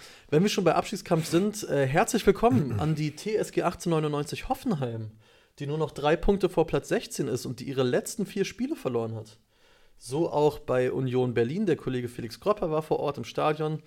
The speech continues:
Speaker 1: Ähm, und Hoffenheim hat sich still und leise in diesen Keller gespielt und muss man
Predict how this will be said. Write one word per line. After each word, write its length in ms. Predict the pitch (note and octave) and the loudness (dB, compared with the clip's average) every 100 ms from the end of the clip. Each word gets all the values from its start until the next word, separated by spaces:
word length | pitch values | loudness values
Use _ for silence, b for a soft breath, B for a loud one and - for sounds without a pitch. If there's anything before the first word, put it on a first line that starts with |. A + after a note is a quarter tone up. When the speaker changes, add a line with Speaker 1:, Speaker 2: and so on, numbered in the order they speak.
| B B B B - | B B B B -2
Speaker 1:
Ähm, 420 | D3 C#3 C#3 C3+ - - - | 2 2 2 -4 -8 -16 0
und 360 | D#3 D#3 - - A#2 | 2 2 -2 -10 -4
Hoffenheim 500 | D3 - G3 G3 G3 | -4 -2 0 0 0
hat 100 | D#3 | 0
sich 120 | C#3 | -2
still 220 | - D#3+ | -4 0
und 160 | F3+ C3 | 0 2
leise 320 | C3 E3+ F#3 | 2 2 2
in 120 | D#3 C#3 | 0 0
diesen 260 | C#3 C3+ | -4 -6
Keller 320 | - C#3 F#3+ | -2 0 0
gespielt 560 | G3+ F#3+ - F#3 A3+ A3 | -2 -6 -8 -4 -4 -4
und 460 | - C#3 B2+ - - | -4 -4 -6 -10 -6
muss 240 | C3+ - | -4 -2
man 420 | F#3 F3+ F3+ E3 | 0 0 -2 -4